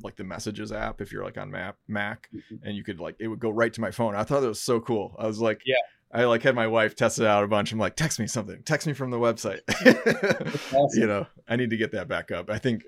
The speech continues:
Speaker 1: there was some technical thing I was having with it. But yeah, that's, but, like, to me, to me, that's, like,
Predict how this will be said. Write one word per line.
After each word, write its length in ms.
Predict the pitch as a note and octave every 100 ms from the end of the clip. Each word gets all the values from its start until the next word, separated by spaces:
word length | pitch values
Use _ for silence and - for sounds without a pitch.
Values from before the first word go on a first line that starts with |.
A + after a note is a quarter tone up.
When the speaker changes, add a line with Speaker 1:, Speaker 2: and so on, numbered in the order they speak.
| F#2
Speaker 1:
there 220 | A2 A#2+ G#2+
was 120 | -
some 140 | B2
technical 400 | A2+ A2 G#2+ G2
thing 240 | G2+ G2 G2
I 80 |
was 120 | F#2 F2
having 260 | G2+ G2
with 140 | G2 G2
it. 100 | E2
But 120 | A2
yeah, 160 | A#2 G2+
that's, 380 | A2 A2+ - -
but, 240 | A#2+ A#2
like, 200 | A2+ G#2+ - _
to 100 | -
me, 320 | A2+ A#2 G#2+ G#2 - _ _ _
to 80 | -
me, 180 | A2+ G2+
that's, 300 | F2+ F2 -
like, 380 | F2+ E2 -